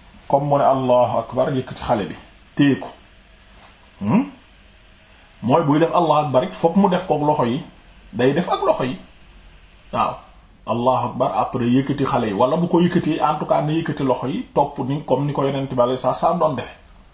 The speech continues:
Après bu ko yëkkatee, buy, buy rukon da koy teg,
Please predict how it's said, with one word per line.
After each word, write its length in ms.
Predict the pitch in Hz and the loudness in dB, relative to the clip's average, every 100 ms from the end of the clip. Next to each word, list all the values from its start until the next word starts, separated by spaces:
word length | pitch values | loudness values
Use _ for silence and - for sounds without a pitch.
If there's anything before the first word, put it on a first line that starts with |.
| - - _ _ - - - - - | -20 -20 _ _ -20 -20 -20 -20 -6
Après 340 | 127 - 165 | -6 0 0
bu 100 | 160 | 0
ko 120 | - 233 | 0 2
yëkkatee, 440 | 247 202 180 120 - - - - - - - - - - - - | 2 0 -2 -4 -8 -20 -20 -20 -20 -20 -20 -20 -20 -20 -20 -18
buy, 360 | 95 139 214 196 147 | -2 2 4 2 2
buy 220 | 185 214 | 4 4
rukon 460 | 233 - 151 175 190 | 4 4 0 0 -2
da 80 | 135 | 0
koy 240 | 139 127 | 2 0
teg, 220 | - 165 | 0 -4